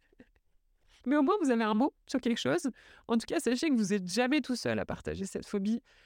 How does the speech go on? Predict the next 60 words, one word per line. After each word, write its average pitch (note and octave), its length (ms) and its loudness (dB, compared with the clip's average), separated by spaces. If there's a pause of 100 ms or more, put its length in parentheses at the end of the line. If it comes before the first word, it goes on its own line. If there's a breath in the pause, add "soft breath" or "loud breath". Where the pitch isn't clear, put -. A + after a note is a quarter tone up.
(220 soft breath)
ou G3+ 120 -4
cette F#3+ 240 -4
crainte A#3+ 420 0
ou G3+ 40 -8
peu G#3 120 -2
importe, G3+ 340 -2
ou - 40 -12
cette F3+ 220 -4
peur. A3+ 340 0
Il - 120 -6
y G3 60 0
a F#3 40 0
toujours G#3+ 280 -2
d'autres G3+ 160 -4
personnes G#3 360 -2
qui G3 160 -6
ressentent F#3 380 -2
ça. B3 340 0 (280)
Ça, - 140 -6
encore G3+ 180 -2
une G#3 80 0
fois, A#3 120 -2
c'est G#3+ 120 -4
à - 20 -6
des F3+ 100 -4
degrés G3 260 0
différents. G3+ 500 0
Et G#3 260 0 (680)
là A3+ 200 2
encore, B3+ 480 2
ce G#3 100 -10
qui G#3+ 160 -2
est G#3 140 0
bien, G#3+ 400 0 (380 soft breath)
c'est G#3+ 180 -2
quand A3 180 2
t'as G#3 140 2
une G3+ 100 0
phobie A3 440 -2 (500)
de, F#3 720 0 (320)
et G3+ 120 -2
que G#3 120 -2
tu G#3+ 200 -2
es G#3+ 100 4
exposé A#3 520 0
à A3+ 40 2
des G3+ 120 0
moments G3+ 120 0
à G3+ 40 2
cette G3+ 180 -6
phobie, G3+ 280 -2
prévenir C#4+ 340 2
les A#3+ 80 4
personnes G#3+ 300 -4
qui - 100 -12
sont A3 80 0
avec G3 200 -2
toi A3 100 -2
en F#3+ 40 -2
mode, « F#3 160 -2